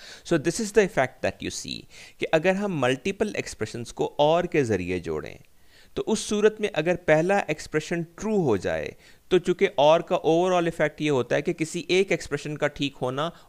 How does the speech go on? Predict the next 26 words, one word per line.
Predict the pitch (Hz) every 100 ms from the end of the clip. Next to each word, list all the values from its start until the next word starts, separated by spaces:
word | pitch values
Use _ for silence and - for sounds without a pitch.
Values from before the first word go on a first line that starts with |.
| -
overall | 170 202 190 165
एक्सप्रेशन | 139 - 123 135
के | 131
ठीक | - 131
होने | - 104 107
का | 104
बायस | 90 92 -
बनता | 95 98 110
है, | 117 147 - - -
तो |
फिर | 151 147 -
Python | 113 110 131 131
का | 107
इंटरप्रेटर | 101 104 - -
उसके | - 113 - 123
बाद | 98 92 98 95
वाले | 90 85
एक्सप्रेशंस | 85 - 101 101 95
को | - 80
इवैल्युएट | 85 - 98 147 156 - -
नहीं | 95 98 98
करता, | 87 82 90
खा | - 127 120
वो | 123
फॉल्स | 120 98 90 90 -
हों, | 151